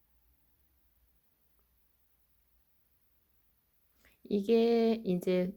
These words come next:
노란 것만 더 들어간 게 아니고 여기에 조금 진한 색깔,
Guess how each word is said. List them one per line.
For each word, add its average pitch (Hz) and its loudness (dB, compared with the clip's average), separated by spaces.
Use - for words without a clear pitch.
노란 269 2
것만 254 4
더 185 0
들어간 196 0
게 196 -2
아니고 175 -2
여기에 175 -4
조금 254 0
진한 240 2
색깔, 196 -4